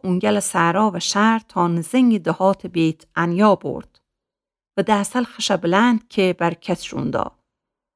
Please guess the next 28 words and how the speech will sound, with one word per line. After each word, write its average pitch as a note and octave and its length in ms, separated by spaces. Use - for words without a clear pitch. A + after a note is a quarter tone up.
و F3 60
من G#3 160
همو A#3 380
حالی B3 500
که - 180
برکت F#3 480
شونی E3 420
دا G3+ 240
و F3+ 60
شون E3 300
جیابی F#3 880
و - 40
آسمون E3+ 680
بالا E3 400
برده C#3+ 340
وابی. F3+ 380
همشون B3 600
بنا A3+ 220
پرستش G#3+ 640
کردن G3 500
و F#3 80
بی A3+ 220
شایی F#3+ 580
ملی G#3+ 640
گپوی G#3 560
و E3+ 100
اورشلیم E3 720
ورگشتن. - 720